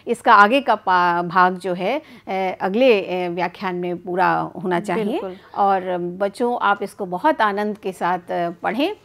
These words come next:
Speaker 1: बहुत अच्छा लगेगा
Speaker 2: जी
Speaker 1: आपको।
Speaker 2: मैम, बिल्कुल। और अगले, अ, सत्र का इंतज़ार करेंगे कब इसका हम से-, नेक्स्ट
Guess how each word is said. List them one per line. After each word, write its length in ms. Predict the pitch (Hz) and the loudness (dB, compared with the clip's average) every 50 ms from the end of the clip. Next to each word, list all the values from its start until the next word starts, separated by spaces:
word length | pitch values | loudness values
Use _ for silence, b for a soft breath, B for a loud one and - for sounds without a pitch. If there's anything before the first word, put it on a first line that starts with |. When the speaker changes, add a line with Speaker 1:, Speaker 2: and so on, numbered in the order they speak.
| b b _ _ - | b b _ _ -4
Speaker 1:
बहुत 260 | 262 254 277 233 - | -2 0 0 0 -2
अच्छा 260 | 190 175 - - 180 | -4 -6 -8 -10 -12
लगेगा 320 | 170 175 156 - - 208 - | -10 -10 -10 -10 -12 -12 -10
Speaker 2:
जी 160 | - 247 233 | -8 -8 -6
Speaker 1:
आपको। 120 | 226 220 | -6 -6
Speaker 2:
मैम, 300 | 214 202 202 208 208 202 | -6 -6 -6 -6 -6 -8
बिल्कुल। 320 | 208 214 214 214 - 247 254 | -8 -10 -8 -6 -4 0 2
और 180 | 247 240 233 | 4 4 4
अगले, 440 | 240 233 226 220 233 233 240 240 240 | 2 0 0 0 -2 -2 -2 -2 -4
अ, 420 | 233 - - 208 208 208 202 196 - - - - _ - | -6 -6 -6 -4 -2 -2 -2 -2 -4 -6 -12 -20 _ -12
सत्र 300 | - 254 247 240 254 240 | -8 -6 -6 -6 -6 -6
का 120 | - 254 | -4 -4
इंतज़ार 400 | 247 247 240 247 254 240 240 254 | -4 -4 -4 0 2 4 4 4
करेंगे 420 | - - 247 240 240 247 262 262 - | 2 0 -2 -2 -2 -4 -4 -4 -2
कब 160 | - 254 247 240 | -2 0 0 -2
इसका 240 | 247 247 - 254 | -4 -6 -6 -6
हम 240 | 247 254 254 247 226 | -4 -4 -4 -4 -6
से-, 200 | 214 - 240 226 | -6 -6 -6 -6
नेक्स्ट 340 | 220 214 208 202 - - - | -6 -8 -8 -10 -10 -14 -20